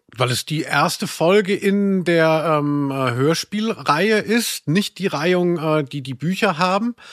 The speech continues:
Und weil dort, äh, sich Tim und Captain Haddock zum ersten Mal begegnen. Das, davon ging ich aus, dass das, äh, dein, ähm, deine Motivation war, das auszuwählen.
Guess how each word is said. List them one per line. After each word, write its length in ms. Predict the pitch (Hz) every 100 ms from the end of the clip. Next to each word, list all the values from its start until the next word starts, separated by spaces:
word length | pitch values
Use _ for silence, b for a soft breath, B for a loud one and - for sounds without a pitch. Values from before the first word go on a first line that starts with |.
| B B B
Und 560 | - 190 190 190 - 135
weil 260 | 147 151
dort, 640 | 131 123 139 180 - - -
äh, 160 | 156 156
sich 300 | 135 147 -
Tim 320 | - 220 214
und 400 | 175 170 151 -
Captain 360 | 160 165 156 123
Haddock 360 | 151 180 160
zum 160 | - 151
ersten 380 | 131 147 - 151
Mal 260 | 135 135
begegnen. 880 | 120 135 113 147 202 196 110 92 85
Das, 400 | 104 135 165 -
davon 480 | 147 180 175 - 151
ging 200 | 143 147
ich 160 | 139 143
aus, 240 | 147 143
dass 240 | 131 - -
das, 420 | 151 - - -
äh, 220 | 143 131
dein, 520 | 123 117 131 135 127 135
ähm, 500 | 127 127 123 117 123
deine 160 | 151
Motivation 720 | 143 135 127 127 - 156 170 143
war, 120 | 135
das 200 | 135 - B -
auszuwählen. 680 | 147 - - 113 92 87